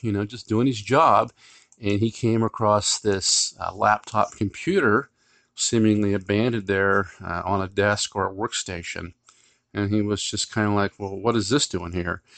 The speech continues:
And, uh, so, being the director, uh, he examines the laptop and comes across these horrible pictures. And, of course, he was freaked out like we all would be. And he reported it immediately, just as he should have,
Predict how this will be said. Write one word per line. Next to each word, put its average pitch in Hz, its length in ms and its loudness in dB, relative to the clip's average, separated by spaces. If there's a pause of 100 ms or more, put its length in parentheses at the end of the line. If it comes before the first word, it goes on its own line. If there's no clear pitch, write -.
(380)
And, 90 440 -4
uh, 92 280 0 (120)
so, 117 440 0 (120)
being 101 220 0
the 107 60 0
director, 110 560 2 (340)
uh, 92 220 -2 (720)
he 107 80 -4
examines 110 480 2
the 101 60 -8
laptop 101 680 4
and 90 100 -4
comes 104 240 0
across 98 400 0
these 85 320 -6 (200)
horrible 104 260 4
pictures. - 540 -6 (880)
And, 95 180 0
of - 60 -16
course, 113 300 0
he 98 120 -2
was 85 160 -8
freaked - 360 -2
out 98 180 2
like 92 120 -2
we 98 100 -2
all 110 180 6
would 92 100 2
be. 82 240 -4 (640)
And 98 240 -2
he 107 100 0
reported 123 540 2
it 127 120 0
immediately, 117 440 2
just 104 240 0
as 107 80 -4
he 110 80 -2
should 113 340 2
have, 95 400 4